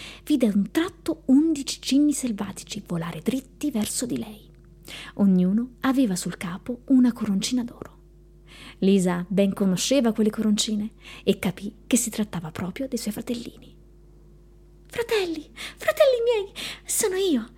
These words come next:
Lisa, la vostra sorellina." I cigni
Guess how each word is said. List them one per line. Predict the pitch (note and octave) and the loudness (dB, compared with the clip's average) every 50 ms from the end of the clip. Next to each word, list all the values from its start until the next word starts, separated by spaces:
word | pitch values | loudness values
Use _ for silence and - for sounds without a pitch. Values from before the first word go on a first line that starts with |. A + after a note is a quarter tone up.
| - - - A4+ | -10 2 2 4
Lisa, | G4 E4+ D4+ D#4 | 4 4 0 0
la | C#4 - - - - - - C5 B4 | -4 -4 -8 -16 -18 -4 -2 0 0
vostra | A#4 B4 - - | 0 -2 -2 -4
sorellina." | G#4 - - G#4+ G4+ E4+ E4+ F#4 G4 F#4 D#4 C4+ A#3 A#3+ - - - - - - - - - _ - - - - - - - - - - - - - - - - - - - - - - - - - - - - | -2 0 2 2 2 2 2 0 0 0 0 -2 -2 -4 -10 -20 -20 -20 -20 -20 -20 -20 -20 _ -20 -20 -20 -20 -20 -20 -20 -20 -20 -20 -20 -20 -20 -20 -20 -20 -20 -20 -20 -20 -20 -20 -20 -20 -20 -20 -8 -4
I | - A3 | -2 -2
cigni | G#3 - - G#3 F#3 F3 E3+ F#3+ A3 C#4 | -2 -2 -2 0 0 0 0 0 0 -2